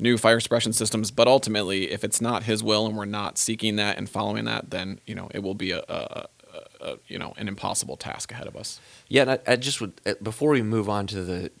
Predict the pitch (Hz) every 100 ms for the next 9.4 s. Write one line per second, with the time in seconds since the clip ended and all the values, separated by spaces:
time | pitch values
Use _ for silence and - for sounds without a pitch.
0 | - - 98 85 - 98 95 87 85 92
1 | 92 87 - - - - _ - - 233
2 | 120 120 113 _ _ - 101 - 98 107
3 | 107 92 82 85 85 80 - _ _ _
4 | _ _ _ _ _ _ _ - - 147
5 | 160 - - 127 - 139 113 98 87 90
6 | 78 - - - 110 98 98 - 107 123
7 | 131 107 110 95 95 104 98 104 101 92
8 | 87 - _ - - - 101 101 95 95
9 | 101 101 101